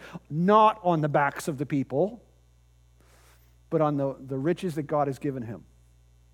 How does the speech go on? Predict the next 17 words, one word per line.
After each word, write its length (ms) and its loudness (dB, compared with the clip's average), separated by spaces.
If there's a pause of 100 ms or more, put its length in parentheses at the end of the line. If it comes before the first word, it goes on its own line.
(920)
And 140 -6
God 160 4
has 80 -2
put 240 0
him 100 2
in 100 0
that 220 -4
position 520 -4 (320)
to, 240 0
again, 540 2 (120)
show 400 4
how 240 2
the 100 4
leadership 640 4
can 240 -2
be 140 0
different. 600 -2